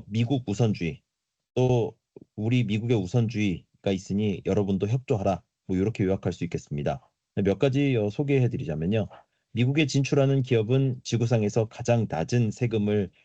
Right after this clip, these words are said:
이 적용받겠지만, 이 반대의 경우엔 높은 관세를 피할 수 없을 것이라는 경고가 나왔습니다. 또 미국에서 제품을 만들지 않는 것도 여러분의 권리지만,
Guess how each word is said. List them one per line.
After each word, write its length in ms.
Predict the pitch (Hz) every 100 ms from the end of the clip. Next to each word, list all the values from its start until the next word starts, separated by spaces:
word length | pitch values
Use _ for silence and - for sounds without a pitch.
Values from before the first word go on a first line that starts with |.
| _ -
이 200 | 92 85
적용받겠지만, 920 | - 107 104 82 - - 85 101 82 _ _ -
이 80 | 98
반대의 460 | - 107 101 117 104
경우엔 400 | 87 90 98 - _ -
높은 300 | 98 135 120
관세를 400 | 107 107 110 104
피할 240 | 160 139
수 140 | 131
없을 320 | 80 - 147 135
것이라는 420 | 110 - 85 82
경고가 400 | - 98 101 82
나왔습니다. 640 | 73 - - 65 69 - _ _ _ _ -
또 320 | 120 117 113
미국에서 480 | 104 120 127 123 131
제품을 400 | 113 - 123 120
만들지 480 | 85 85 107 113 107
않는 340 | 80 95 110
것도 400 | 90 - 117 80 -
여러분의 400 | 90 104 101 98
권리지만, 580 | 95 92 82 107 101